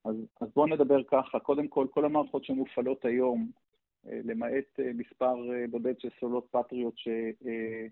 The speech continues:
לא שולבו בצורה משמעותית בלחימה בחודש הזה,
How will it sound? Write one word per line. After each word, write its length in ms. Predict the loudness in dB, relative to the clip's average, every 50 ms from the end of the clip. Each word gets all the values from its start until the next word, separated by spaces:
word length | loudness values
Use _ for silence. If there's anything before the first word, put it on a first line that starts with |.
| -14 _ _ _ _ _ _ _ _ _ _ -4
לא 240 | 0 4 4 4 4
שולבו 360 | 2 0 -2 -2 -2 -2 -4
בצורה 540 | -4 -4 -6 -6 -8 -6 -2 -2 -2 -2 -2
משמעותית 760 | -4 -6 -8 -10 -10 -8 -8 -8 -8 _ -6 -6 -6 -8 -8
בלחימה 840 | -6 -4 -4 -4 -4 -6 -6 -6 -8 -8 -8 -6 -2 0 0 0 0
בחודש 500 | -2 -4 -4 -4 -2 -2 -2 -4 -4 -6
הזה, 240 | -8 -4 -2 -2 -2